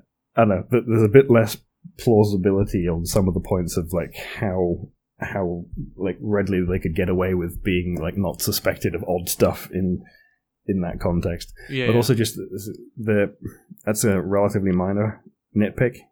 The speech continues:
Speaker 1: Like, and I can kind of see why that would make sense as an adaptation, adaptation choice to make it more relevant to a current audience. But the thing that particularly I found a, a bit of a weird one was they changed the nature of the relationship between Dana and Kevin,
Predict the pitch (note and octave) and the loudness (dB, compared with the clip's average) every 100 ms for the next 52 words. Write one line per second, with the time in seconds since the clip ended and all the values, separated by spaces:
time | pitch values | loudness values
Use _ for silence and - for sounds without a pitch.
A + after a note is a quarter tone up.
0 | _ - G2+ G#2+ G#2+ A2+ A2 B2+ A#2+ - | _ -6 0 0 0 -2 -2 0 0 0
1 | A2 F#2+ G2 G#2+ G#2+ G#2 G2+ F#2+ - G2 | 0 2 2 2 2 0 -2 -4 -6 -8
2 | - F#2+ F2+ F2 - F#2 F2 - F#2 - | -6 -6 -6 -6 -4 -6 -6 -10 -12 -6
3 | G2 - F#2 G2+ F2 - F2 F2 - G2 | -8 -6 -4 -4 -4 -6 -6 -6 -8 -6
4 | F2+ F2 F2 F#2 F2+ F2+ E2 C2 E2+ - | -6 -4 -6 -4 -4 -4 -8 -8 -6 -6
5 | F2+ F2 G#2 B2+ C3+ - _ - - - | -6 -4 -2 -2 -4 -8 _ -20 -20 -20
6 | - _ _ G#2+ G#2+ G#2 G2+ C3+ C#3 C#3 | -20 _ _ -4 -4 -6 -2 2 4 2
7 | G2+ - _ _ - G#2+ - A2+ - A#2 | 0 -8 _ _ -8 -6 -4 -6 -2 -2
8 | G#2+ G#2 F#2+ F2+ - G2 F#2 D#2 - E2 | 0 0 -2 -4 -6 -6 -4 -6 -8 -10
9 | F#2 F2 F2 D#2+ F2+ G2+ A2 A#2 B2+ A#2 | -10 -4 -4 -2 0 0 0 -2 -4 -6
10 | _ _ - F#2+ F#2+ F#2 - - - _ | _ _ -2 0 0 -2 -6 -10 -20 _
11 | G2 - B2 B2 A#2 - G#2+ G#2 G2 A2 | -6 -2 0 0 -2 0 0 0 0 -2
12 | F#2+ F#2 F2+ - F#2 F2+ - E2+ F#2 F2 | -2 -2 -2 -4 -6 -6 -6 -6 -4 -4
13 | D#2 E2 F2 F2 D#2+ D2+ C#2+ F2 D2 C#2 | -4 -4 -4 -4 -6 -8 -8 -8 -6 -10